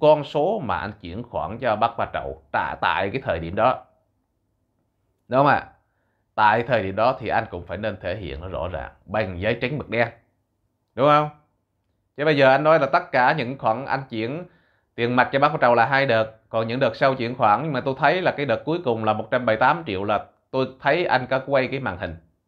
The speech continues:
là thể hiện cái số tiền một trăm bảy mươi tám triệu đó. Nhưng còn những đợt giữa thì sao? Anh chuyển khoản lúc nào thì anh quay lên. Đấy, anh ra ngân hàng bảo sao kê tại thời điểm đó, cái số tài khoản này chuyển qua số tài khoản kia.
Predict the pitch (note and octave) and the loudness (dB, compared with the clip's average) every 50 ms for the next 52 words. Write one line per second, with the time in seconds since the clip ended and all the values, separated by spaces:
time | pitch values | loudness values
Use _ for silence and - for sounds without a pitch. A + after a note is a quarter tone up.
0 | _ _ _ F#2+ F#2 F2+ G#2 A2+ B2+ C3 G2 F2 - G#2 - C3 B2 - G2+ F2+ | _ _ _ -10 -8 -2 0 0 0 0 -2 -4 -6 -8 -10 -8 -8 -6 -6 -6
1 | F2 E2+ F2 G#2 G#2 G#2 F2+ E2+ G2 - - - D2+ D#2 F2+ G#2+ A#2 _ _ _ | -8 -6 -6 -6 -4 -4 -4 -4 -6 -6 -8 -10 -14 -14 -14 -16 -18 _ _ _
2 | _ _ _ _ _ _ _ _ A#2+ B2+ B2 C3 A#2+ A2 A2 G#2+ A2+ C3 B2 G#2+ | _ _ _ _ _ _ _ _ -8 -2 4 4 4 4 4 -2 -4 -2 -2 -4
3 | - - G2+ F#2+ G#2 C#3 C3+ A2 - A2+ A2 - _ _ _ _ _ _ _ _ | -4 -4 -6 -6 -6 -6 -8 -10 -12 -14 -14 -14 _ _ _ _ _ _ _ _
4 | _ _ _ _ _ _ _ _ _ _ _ _ _ - C3+ C#3 C3 - A2 G2+ | _ _ _ _ _ _ _ _ _ _ _ _ _ 0 2 2 0 -4 -4 -4
5 | A2+ - - G#2 F#2+ G2+ A#2+ D3+ D#3 B2+ G#2 F#2+ F#2 F2+ F2+ F#2 - _ _ _ | -4 -2 -2 -2 -2 0 -2 -6 -6 -6 -6 -4 -4 -4 -6 -8 -14 _ _ _
6 | G#2 F#2 G2 B2+ C3+ D3 D3 D3+ D3+ D#3 D#3+ E3 E3+ E3 - - _ _ _ _ | -4 -2 -2 0 4 4 4 4 6 4 4 4 2 -4 -12 -20 _ _ _ _
7 | _ _ _ _ _ _ _ _ _ _ _ _ _ _ _ _ _ _ _ _ | _ _ _ _ _ _ _ _ _ _ _ _ _ _ _ _ _ _ _ _
8 | _ _ _ _ _ A2+ A2+ C3 D#3 G3 G#3 G3 - _ _ _ _ _ - C3 | _ _ _ _ _ 0 2 2 2 0 -4 -8 -14 _ _ _ _ _ -4 -4
9 | D3+ D3 D3+ D3+ D3+ D3+ D3+ D3+ D3 B2+ B2 A#2+ A#2 A2+ F#2 F#2 - - D#3 D3+ | 0 4 6 6 6 6 2 0 0 0 0 2 2 2 2 2 2 2 2 2
10 | D3+ - D3 D3 C#3+ - G#2+ G#2 A2+ B2+ A#2 A2+ A#2 B2+ C#3 C#3+ E3+ G3+ G#3+ G3 | 2 2 0 0 2 2 0 0 0 -2 -4 -4 -2 0 0 0 0 0 -4 -8
11 | - D3+ D3+ - F#3+ G3 F#3+ B2 A#2 A#2 - G#2 G2+ B2+ D#3+ D3 A#2+ A2+ - A2 | -12 -14 -6 -4 -4 0 0 0 0 2 2 2 2 2 2 -2 -2 -2 -2 -4
12 | A2 A#2+ D3 D#3 C#3 D#3 E3+ F3+ C3 A2+ - G#2 G#2 B2+ C3+ D3+ C#3+ C#3+ D3 D#3+ | -4 0 0 0 0 0 -2 0 0 -2 0 -2 -2 -2 -2 0 2 2 0 0